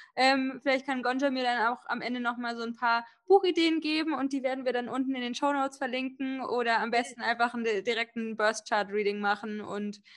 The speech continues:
da einfach eintauchen in diese unendliche Welt der geilen Astrologie. Ich fand's auch so erkenntnisreich und ja, da steht noch einiges auf der Liste und, ähm, alleine, was ich für meine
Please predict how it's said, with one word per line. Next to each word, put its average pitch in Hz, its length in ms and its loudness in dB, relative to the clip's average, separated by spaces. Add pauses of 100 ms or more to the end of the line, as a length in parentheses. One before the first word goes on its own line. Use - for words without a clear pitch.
(200)
da 226 140 10
einfach 226 500 4
eintauchen 277 640 6
in 240 140 -2
diese 240 200 -2
unendliche 285 600 4
Welt 240 180 2
der 233 100 -2
geilen 240 280 4
Astrologie. 262 840 0 (300)
Ich - 80 -20
fand's 240 180 2
auch 233 140 0
so 269 100 -4
erkenntnisreich 247 880 0
und 226 240 -8
ja, 208 340 2 (1000)
da 269 140 8
steht 269 180 0
noch 262 120 4
einiges 277 340 2
auf 262 120 0
der 285 120 -2
Liste 277 460 0
und, 247 360 -2
ähm, 240 300 -2
alleine, 277 400 6
was 294 160 0
ich 330 240 -2
für 311 300 0
meine 302 560 0